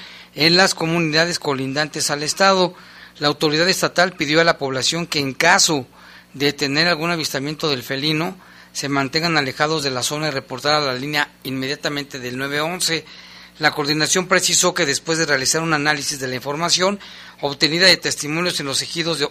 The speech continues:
Ojo de Agua, Rancho Viejo, Obraje de Ixtla y Tierra Blanca, por el momento aún no se conoce la especie del felino, que como decía la titular del esmaot, a María Isabel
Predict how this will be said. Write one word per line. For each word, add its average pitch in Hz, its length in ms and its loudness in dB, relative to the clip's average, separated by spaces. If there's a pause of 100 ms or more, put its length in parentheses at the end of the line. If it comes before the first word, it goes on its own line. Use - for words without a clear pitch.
Ojo 175 320 4
de 151 120 8
Agua, 147 360 4 (340)
Rancho 139 380 0
Viejo, 147 500 -2 (1120)
Obraje 151 540 2
de 139 220 -2
Ixtla 151 520 -2
y 135 140 -10
Tierra 139 260 -2
Blanca, 170 440 0 (500)
por 151 160 2
el 147 60 4
momento 170 340 2
aún 175 100 2
no 175 80 0
se 165 140 -4
conoce 156 580 -4
la 143 160 -2
especie 143 540 -2
del 123 200 -6
felino, 170 520 -2 (340)
que 135 100 -12
como 135 240 -4
decía 156 380 2
la 139 180 -2
titular 143 440 -2
del 131 340 -2
esmaot, 139 500 0
a 135 80 2
María 131 260 2
Isabel 143 440 4